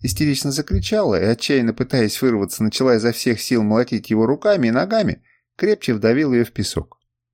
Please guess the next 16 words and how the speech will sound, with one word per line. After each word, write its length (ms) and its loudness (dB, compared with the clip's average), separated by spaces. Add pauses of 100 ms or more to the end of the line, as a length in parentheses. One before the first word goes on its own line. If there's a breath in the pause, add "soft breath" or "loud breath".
(960)
Его 440 0
ладонь 340 0
потянулась 500 -2
к 100 -10
узлу, 280 2
удерживающему 840 0
её 280 2
тунику. 560 -6 (640)
Девушка, 500 0
вся 260 2
в 60 -8
слезах, 400 -2
зажмурила 480 2
глаза 400 2
и 40 4
отвернулась. 680 -2